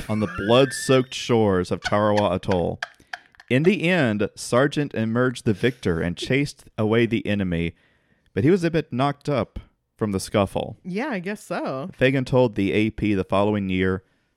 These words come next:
Speaker 1: "The rooster didn't stand a chance."
Speaker 2: Really? See, that's not, like, I can't imagine that because roosters have, like,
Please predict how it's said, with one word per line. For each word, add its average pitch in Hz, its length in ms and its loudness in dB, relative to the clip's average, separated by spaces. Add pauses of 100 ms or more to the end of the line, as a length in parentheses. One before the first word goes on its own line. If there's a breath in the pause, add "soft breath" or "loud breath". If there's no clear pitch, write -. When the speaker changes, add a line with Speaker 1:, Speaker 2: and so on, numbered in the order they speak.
Speaker 1:
"The 92 100 -4
rooster 98 360 2
didn't 90 260 -4
stand 80 280 -6
a - 40 -12
chance." - 600 -14 (180)
Speaker 2:
Really? 165 680 0 (200 loud breath)
See, - 160 -2
that's 453 320 -8
not, 381 380 -2 (180)
like, 254 200 -4
I 302 100 -2
can't 320 320 -6
imagine 254 460 -2
that 277 160 0
because 233 320 -2
roosters 277 440 -4
have, 208 220 -4
like, 165 300 -6